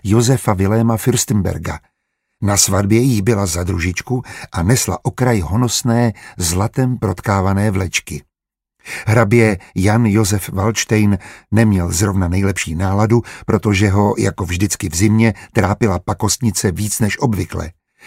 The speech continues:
Nicméně zdvořile ji vyslechl a protože chtěl mít klid, poslal ji za svým správcem, ať to podle jejího přání zařídí. Ve vrchnostenské kanceláři se Pavlína zdržela skoro až do noci,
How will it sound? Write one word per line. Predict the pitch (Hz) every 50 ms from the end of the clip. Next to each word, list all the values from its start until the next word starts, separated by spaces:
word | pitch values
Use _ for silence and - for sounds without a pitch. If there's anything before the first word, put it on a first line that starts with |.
| - - - - - - _ -
Nicméně | 123 139 131 - 147 170 175 175 170 170 175 170 160 143
zdvořile | 110 98 95 107 98 139 147 147 151 143 151 156
ji | 139 110
vyslechl | 87 98 92 - - - 120 117 - - 147 156 - - -
a | - 117 98 95
protože | - 110 113 101 120 98 107 101
chtěl | - - 110 107 110
mít | 110 98 87 -
klid, | - - 120 113 95 - - - _ _ _ _ _ _ _ _
poslal | - 113 104 - - 123 127 143 147
ji | 143 135 139 131
za | 110 120
svým | 107 - - 95 - -
správcem, | - - 101 107 110 113 - - - 123 123 127 - - - - - - - _ -
ať | 165 160 - -
to | - 147 135
podle | - - 123 117 104 104 95
jejího | 95 104 107 107 101 92 95 82
přání | - - - 104 95 101 101 98 95 95 92
zařídí. | 82 95 92 85 85 82 78 76 76 80 76 76 78 - _ _ _ _ _ _ _ _ _ _ _ _ _ _ _
Ve | 104 92 87
vrchnostenské | 92 110 - 127 131 117 - 143 139 - - 139 113
kanceláři | 95 - 104 107 117 - - 143 117 98 90 85 85 90 90 90 - - - - - _ _ _ -
se | - -
Pavlína | - - 110 110 139 160 165 147 127
zdržela | 104 90 104 123 123 131 143 135 135
skoro | - - - - 156 151 147 147 -
až | 139 131 113 110
do | 90 110 110
noci, | 117 120 - - - 98